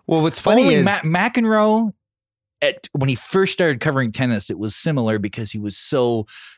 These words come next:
Speaker 2: candid about things and insightful and real kind of, like, clear. But
Speaker 1: And in basketball, we've never gotten this close with anybody. Steve Kerr probably got the closest, but he never would have stepped on the announcers and just been like,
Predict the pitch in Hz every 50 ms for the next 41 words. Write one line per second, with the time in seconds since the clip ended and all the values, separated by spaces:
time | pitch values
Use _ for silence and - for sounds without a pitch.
0 | _ - - - 156 143 135 120 113 104 104 101 110 110 104 - - - 123 117
1 | 110 110 110 110 - - - - 127 131 127 123 113 107 - - 120 113 107 -
2 | - 110 107 101 98 - - 95 92 92 98 113 117 110 107 - - 120 113 107
3 | 101 95 98 95 92 - - - 147 120 101 90 - - - - - - - 165
4 | 151 - - - - - 202 190 160 156 147 143 135 139 151 175 - - 143 139
5 | 127 120 120 117 120 117 107 113 117 120 113 110 110 113 107 104 101 104 104 101
6 | 95 - - - 95 90 90 90 - - - - 110 110 90 95 92 113 113 107
7 | 82 98 92 92 95 - - 165 170 160 - - 170 156 - - 139 131 123 120
8 | 107 117 110 - 98 - - - 107 110 - - 139 127 117 - - 113 104 110
9 | 127 127 127 117 113 117 107 104 101 101 92 87 - - - 107 98 - - 101
10 | 95 92 92 90 87 90 92 92 92 - - 92 87 85 78 - 87 82 - 87
11 | 82 - - 95 92 92 87 82 82 - - -